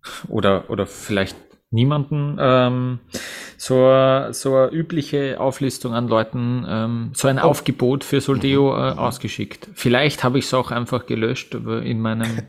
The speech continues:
Speaker 1: <laughs> Wahn, weiß ich nicht. Ähm, aber diese Regel, die du angesprochen hast mit... Äh,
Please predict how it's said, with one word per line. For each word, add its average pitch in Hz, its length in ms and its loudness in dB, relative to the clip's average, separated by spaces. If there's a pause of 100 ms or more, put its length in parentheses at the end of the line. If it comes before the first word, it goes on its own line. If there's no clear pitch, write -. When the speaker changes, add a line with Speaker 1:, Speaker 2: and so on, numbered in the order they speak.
(480)
Speaker 1:
<laughs> - 280 -6 (560)
Wahn, 120 320 2
weiß - 460 2
ich 120 280 2
nicht. 131 120 4 (360)
Ähm, 120 380 2 (220)
aber 123 280 0
diese 123 380 -2
Regel, 131 240 0
die 123 120 -4
du 117 120 -2
angesprochen 110 580 -2
hast 117 300 -2
mit... 113 400 -2
Äh, 107 540 2